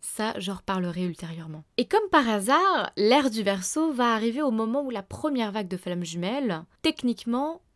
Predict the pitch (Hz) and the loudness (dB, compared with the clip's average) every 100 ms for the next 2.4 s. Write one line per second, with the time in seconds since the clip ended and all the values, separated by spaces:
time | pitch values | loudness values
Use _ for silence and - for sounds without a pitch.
0 | - - 214 185 190 - 214 202 175 180 | -12 -6 -4 -4 -6 -6 -8 -6 -4 -4
1 | 190 240 269 208 233 254 247 - - - | -4 -4 -4 -2 0 -2 -4 -18 -18 -12
2 | 214 196 190 175 | -10 -6 -6 -8